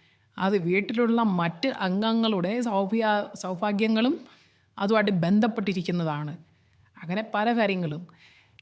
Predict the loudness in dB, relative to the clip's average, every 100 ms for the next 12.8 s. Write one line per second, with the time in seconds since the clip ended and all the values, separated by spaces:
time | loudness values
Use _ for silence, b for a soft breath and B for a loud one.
0 | _ -6 -2 0 2 2 2 2 2 0
1 | -2 -2 -2 -4 -2 -2 0 -4 -2 0
2 | 0 0 -2 -2 -2 -2 -2 -4 -4 -4
3 | -4 -2 -2 -2 -8 B B B -6 -2
4 | -2 0 0 0 0 -2 -2 -2 -4 -4
5 | -4 -2 -2 0 -2 -2 -4 -4 -4 -6
6 | 0 0 0 -4 -4 -6 -6 B B B
7 | -4 2 2 2 0 2 0 0 -2 0
8 | -2 0 -4 -8 b b b b b _
9 | -8 -6 -4 -2 -2 -2 -6 0 2 4
10 | 2 0 -2 0 0 -2 -2 -2 -2 -2
11 | -2 -2 -2 -6 -8 b b b b b
12 | _ -6 -2 0 0 0 -2